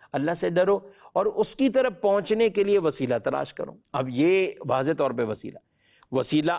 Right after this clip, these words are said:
عمل کا بھی ہوتا ہے، وسیلہ ذات کا بھی ہوتا ہے۔ نماز ہم نے اللہ کی پڑھنی ہے، اللہ کی بارگاہ میں پڑھنی ہے،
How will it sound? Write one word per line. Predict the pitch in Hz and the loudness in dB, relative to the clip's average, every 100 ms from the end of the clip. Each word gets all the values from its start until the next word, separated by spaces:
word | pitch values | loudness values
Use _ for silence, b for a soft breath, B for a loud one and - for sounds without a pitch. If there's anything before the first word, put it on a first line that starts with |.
| - | -4
عمل | 135 131 170 | -4 -2 -2
کا | 170 202 | 0 -2
بھی | 214 | 2
ہوتا | 202 202 214 | 0 2 2
ہے، | 214 | 2
وسیلہ | 156 - 147 147 | -2 -2 0 0
ذات | 147 110 120 113 - | 0 -2 -4 -4 -8
کا | 110 | -10
بھی | 104 | -10
ہوتا | - - - | -14 -18 -20
ہے۔ | _ _ _ _ _ _ _ _ 123 | _ _ _ _ _ _ _ _ -4
نماز | 123 127 160 170 | -2 0 0 -2
ہم | 156 156 | -2 -2
نے | 208 - | -2 -2
اللہ | 175 208 247 - | -2 -2 -2 -4
کی | 226 | -6
پڑھنی | 175 180 170 160 | -4 -4 -2 0
ہے، | 147 | 0
اللہ | 151 202 - | 0 -4 -2
کی | 196 | -2
بارگاہ | 180 214 226 | 0 0 0
میں | 254 247 | 0 0
پڑھنی | - 196 175 147 | 0 -2 0 0
ہے، | 120 | 0